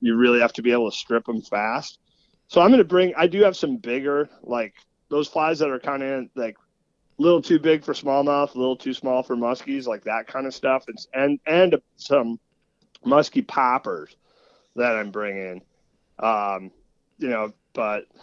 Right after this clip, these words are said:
I don't have any idea what they eat or how,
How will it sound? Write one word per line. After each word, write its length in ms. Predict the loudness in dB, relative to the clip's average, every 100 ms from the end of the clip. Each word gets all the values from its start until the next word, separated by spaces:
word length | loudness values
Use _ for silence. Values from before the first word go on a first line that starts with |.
| -20 _ _
I 140 | -2 -2
don't 220 | -4 -10
have 380 | -12 -10 -10 -12 _ _ _ _ _ -8
any 260 | -6 -4
idea 480 | -6 -6 -8 -10 -12 -16 _ _ _ _
what 220 | -6 -6 _ _
they 160 | -8 -8
eat 340 | -6 -8 -10 _ _ _ -8
or 160 | -6
how, 240 | -2 -2